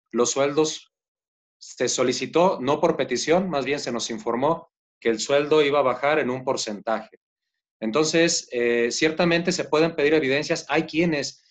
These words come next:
tienen las evidencias porque subieron algunos videos y demás. Sí las hay, sí se tienen, y me consta que a partir de que este tema se empezó a tratar, muchos se dieron la tarea. ¿Existen planes de trabajo? Existen.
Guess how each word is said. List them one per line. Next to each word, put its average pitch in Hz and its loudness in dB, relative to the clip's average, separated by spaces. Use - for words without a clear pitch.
tienen 151 0
las - -2
evidencias 143 0
porque 117 -6
subieron 135 0
algunos 127 -2
videos 123 0
y 120 -4
demás. 117 -4
Sí - -8
las 135 0
hay, 160 -2
sí - -8
se 147 0
tienen, 156 2
y 120 -2
me 120 -2
consta 156 0
que - -6
a - -8
partir 151 -2
de 175 0
que 165 -2
este 156 -2
tema 156 -4
se 147 -6
empezó 120 -6
a 143 -6
tratar, 151 -2
muchos 156 0
se 139 -4
dieron 147 0
la 131 -4
tarea. 107 -2
¿Existen 160 -2
planes 160 2
de 110 -2
trabajo? 151 0
Existen. 104 -6